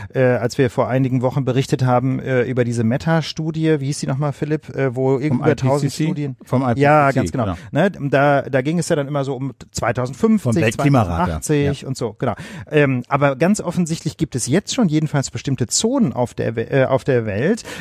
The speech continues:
Speaker 1: wo das, ähm, wo das lokale Klima einfach total durcheinander geraten ist und wo sich jetzt schon erste dramatische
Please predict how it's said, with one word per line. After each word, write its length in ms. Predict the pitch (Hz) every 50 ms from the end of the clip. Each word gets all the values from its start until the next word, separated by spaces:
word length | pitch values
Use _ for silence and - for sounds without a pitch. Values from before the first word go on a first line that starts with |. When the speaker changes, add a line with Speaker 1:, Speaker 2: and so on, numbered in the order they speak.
| 127 -
Speaker 1:
wo 280 | 127 107 131 139 185 214
das, 400 | 208 175 - - - - - -
ähm, 360 | 143 147 151 143 139 135 135 120
wo 240 | 127 123 113 151 185
das 240 | 180 170 - - -
lokale 500 | 143 139 - - 123 135 160 220 240 -
Klima 440 | - - - 117 120 123 135 147 151
einfach 360 | - - 143 151 - 135 -
total 440 | - - - 175 - - 185 202 233
durcheinander 400 | 208 185 - 170 160 170 180 175
geraten 340 | 143 123 113 113 113 - -
ist 160 | 127 123 -
und 140 | 135 139 120
wo 40 | 143
sich 160 | 135 139 -
jetzt 200 | 160 170 - -
schon 160 | - 185 170
erste 320 | - 135 139 143 - - 143
dramatische 600 | 135 127 131 131 123 123 - - 127 - 147